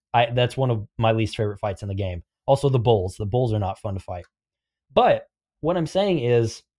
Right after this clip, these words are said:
it's telling that me as someone who now loves the game dearly,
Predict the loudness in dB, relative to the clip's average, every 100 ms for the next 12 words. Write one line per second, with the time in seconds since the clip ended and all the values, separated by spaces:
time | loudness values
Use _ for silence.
0 | _ _ -4 -4 -4 -2 2 2 2 -2
1 | -6 _ _ _ 2 4 4 2 -8 _
2 | _ _ -6 -2 0 0 -2 -4 -2 -2
3 | -2 -2 -2 0 2 2 2 0 -2 2
4 | 4 4 2 -2 0 0 0 0 0 2
5 | 2 4 2 0 -4